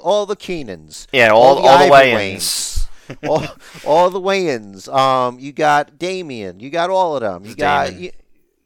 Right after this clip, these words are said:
Speaker 1: D-, Damien Wayne. You know?
Speaker 2: Damon.
Speaker 1: Damon.
Speaker 2: Yeah.
Speaker 1: Damon.
Speaker 2: Yeah.
Speaker 1: Uh, you got, um, David Alan Grier.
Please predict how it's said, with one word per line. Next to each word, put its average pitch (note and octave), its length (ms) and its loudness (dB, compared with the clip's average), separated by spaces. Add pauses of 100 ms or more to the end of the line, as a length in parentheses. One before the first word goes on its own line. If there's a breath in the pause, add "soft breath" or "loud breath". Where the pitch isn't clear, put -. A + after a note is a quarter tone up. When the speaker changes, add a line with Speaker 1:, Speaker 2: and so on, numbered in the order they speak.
(200)
Speaker 1:
D-, B2+ 180 -20
Damien F#3+ 380 -10
Wayne. A#2+ 400 -14
You G2+ 40 -18
know? G2+ 80 -20
Speaker 2:
Damon. G2+ 400 -12 (560)
Speaker 1:
Damon. G#2+ 540 -12 (160)
Speaker 2:
Yeah. F2 240 -6 (120)
Speaker 1:
Damon. D#3+ 960 -4
Speaker 2:
Yeah. E2+ 220 -6 (180)
Speaker 1:
Uh, C3 280 -4
you C3+ 140 -16
got, D3+ 360 0
um, C#3+ 760 -2 (380)
David G3+ 320 -2
Alan G3+ 320 -4
Grier. E3+ 540 -4